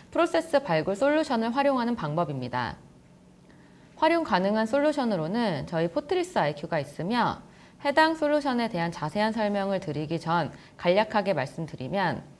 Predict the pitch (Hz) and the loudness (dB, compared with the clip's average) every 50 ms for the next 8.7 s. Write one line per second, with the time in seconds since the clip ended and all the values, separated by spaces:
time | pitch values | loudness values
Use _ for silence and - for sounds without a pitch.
0 | - - - - - - - - - - - - - - - - 302 311 320 330 | -20 -20 -20 -20 -20 -20 -20 -20 -20 -20 -20 -20 -20 -20 -6 -2 0 0 2 2
1 | 330 302 233 220 214 208 214 226 240 254 - - 170 170 175 202 220 214 - 269 | 0 2 4 6 6 6 6 6 4 2 0 0 0 0 0 0 -2 -2 -2 -2
2 | 277 262 269 254 262 - 208 190 214 220 214 214 - 165 156 - 202 226 208 208 | -2 -2 -2 -6 -4 -4 -2 0 0 0 0 0 -2 -2 0 2 0 0 2 2
3 | 202 180 190 196 214 214 - 247 247 - 269 269 269 - 170 165 170 202 185 - | 0 2 0 -2 -2 -2 -4 -6 -4 -2 -4 -4 -4 -4 -4 -4 -2 -4 -6 -6
4 | - - 139 147 175 185 160 123 - - - - - - - - - - - - | -6 -4 -2 2 2 2 2 2 0 -4 -12 -20 -20 -20 -20 -20 -20 -20 -20 -20
5 | - - - _ _ - _ - - - - - - - - - - - - - | -20 -20 -20 _ _ -20 _ -18 -18 -16 -14 -14 -14 -14 -14 -16 -18 -16 -10 -8
6 | 147 147 - - - 247 247 247 247 247 190 165 147 180 185 196 196 196 180 156 | -8 -8 -8 -4 -2 0 2 2 2 2 0 2 2 4 4 4 4 4 0 -4
7 | - - - - - 233 240 226 - 151 156 170 202 214 214 - 262 269 269 269 | -2 -4 -4 0 2 2 2 2 2 -2 -2 0 -2 -2 -2 0 -2 -2 0 0
8 | 247 240 240 - 220 220 196 160 139 139 147 190 185 214 | -4 -4 -2 -4 -2 -2 0 0 -2 0 2 2 2 0